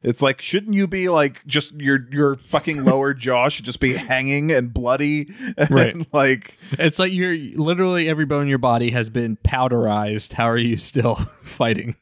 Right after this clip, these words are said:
Speaker 1: Mm-hmm.
Speaker 2: Uh, but then he also, I mean, I don't know if they do an X-ray cut with the, with the orc dude, but, uh,
Speaker 1: I don't remember any, but it could be.
Speaker 2: It's pretty comedic when his, he's, like, being sliced up or whatever, and it's like his lava blood is just like custard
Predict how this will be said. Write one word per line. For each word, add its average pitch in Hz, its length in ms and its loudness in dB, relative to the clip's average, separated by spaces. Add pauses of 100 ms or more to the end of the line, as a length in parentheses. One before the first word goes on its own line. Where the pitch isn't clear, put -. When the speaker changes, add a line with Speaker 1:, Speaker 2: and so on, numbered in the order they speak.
(220)
Speaker 1:
Mm-hmm. 123 360 4 (760)
Speaker 2:
Uh, 110 400 0
but 135 220 0
then 160 340 0
he 160 80 0
also, 151 480 0
I 135 60 -4
mean, 147 140 0
I 156 80 2
don't 175 80 0
know 170 80 0
if 151 80 -4
they 156 100 0
do 143 100 -2
an 135 80 -2
X-ray 127 340 -2
cut 120 260 -2
with 120 180 -6
the, 110 280 0
with 110 200 -4
the 110 340 -2 (280)
orc 127 320 0
dude, 107 440 2
but, 107 320 0
uh, 104 380 2 (540)
Speaker 1:
I 131 80 0
don't 214 160 4
remember 135 560 0
any, 95 220 -2
but 107 180 0
it 113 80 -8
could 110 180 0
be. 90 260 -12 (400)
Speaker 2:
It's 139 140 2
pretty 175 260 2
comedic 135 580 2
when 127 160 2
his, 117 360 -2
he's, 120 240 -2
like, 113 200 0
being 120 200 0
sliced 113 420 0
up 110 160 -2
or 107 100 0
whatever, 107 360 0
and 110 180 -4
it's 110 160 -4
like 110 260 -6
his 120 220 -2
lava 117 400 0
blood 107 300 -8
is 104 100 -6
just - 180 -4
like - 220 -14
custard 113 680 -2